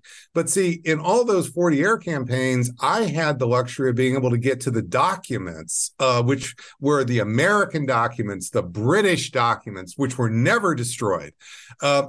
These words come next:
and all declassified. And I worked for three years for the U S Air Force. So I was able to, and at the place, Montgomery Air Force Base, where the Air Force keeps their documents <laughs> on this. So I was able to spend lots of time to collect all of the detailed documentation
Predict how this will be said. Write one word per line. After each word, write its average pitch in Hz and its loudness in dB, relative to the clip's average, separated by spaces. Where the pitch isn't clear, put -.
and 147 -2
all 202 2
declassified. 110 -2
And 151 0
I 151 -2
worked 233 0
for 147 -8
three 151 -2
years 160 0
for 160 -4
the 139 0
U 131 4
S 120 -2
Air 240 2
Force. 98 -6
So 147 0
I 156 0
was 180 0
able 185 2
to, 175 -6
and 160 0
at 196 0
the 180 0
place, 131 -2
Montgomery 143 0
Air 214 2
Force 131 -2
Base, 131 0
where 277 2
the 165 0
Air 175 2
Force 175 0
keeps 202 -4
their 185 2
documents 214 -2
<laughs> 180 -8
on 139 0
this. 98 -4
So 180 2
I 185 0
was 208 0
able 190 2
to 170 0
spend 170 0
lots 240 -2
of 165 -10
time 123 0
to 135 -4
collect 139 0
all 190 2
of 156 0
the 131 0
detailed 123 -2
documentation 107 -4